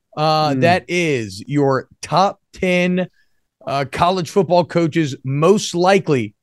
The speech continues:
Speaker 1: to have their nuts on the chopping block come this fall. Um, huge thank you to everyone for joining us here live on AMP. Uh, if you're watching on YouTube, heck yeah, we'll be back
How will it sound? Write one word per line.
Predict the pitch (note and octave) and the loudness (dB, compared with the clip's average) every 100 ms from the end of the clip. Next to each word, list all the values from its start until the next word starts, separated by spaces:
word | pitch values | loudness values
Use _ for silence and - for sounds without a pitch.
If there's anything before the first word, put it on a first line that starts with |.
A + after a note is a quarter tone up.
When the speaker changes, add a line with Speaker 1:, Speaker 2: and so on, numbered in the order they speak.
| _ _ _ | _ _ _
Speaker 1:
to | D3+ | -2
have | D#3 D3 | 0 0
their | C#3+ | -2
nuts | C#3 C#3+ C#3+ | -2 -2 -2
on | D#3 | -6
the | C#3 | -6
chopping | - C3 A#2+ A#2+ | 0 0 2 -2
block | G#2+ F#2 - _ | -2 -2 -8 _
come | - C3+ B2+ | -2 0 0
this | A#2+ - | -4 -2
fall. | B2 G2+ F2+ - _ _ _ _ | 2 2 2 -4 _ _ _ _
Um, | - B2 B2+ B2 B2 | -4 2 4 4 0
huge | G#2 F#3 F#3+ - | 0 4 4 4
thank | E3 D3+ B2 | 2 2 0
you | G#2+ - _ | -6 -8 _
to | - D#3+ | -2 2
everyone | D3 C#3+ D3 | 2 2 -2
for | B2+ | -4
joining | C3+ C#3 | -4 -2
us | C3 - | -2 -2
here | C#3 | 0
live | B2 C3 C3 | 2 2 4
on | A#2+ A#2+ | 2 0
AMP. | C#3+ D3 - | 0 0 0
Uh, | |
if | C3+ | -2
you're | B2 | 0
watching | C3 A#2+ A#2 | 0 0 -2
on | A2 | -2
YouTube, | C3 B2+ C#3+ A#2 | -4 0 -2 0
heck | G#2+ F#2 | -4 -2
yeah, | B2+ C3+ | 0 2
we'll | B2+ C3+ | 0 0
be | |
back | B2+ | 0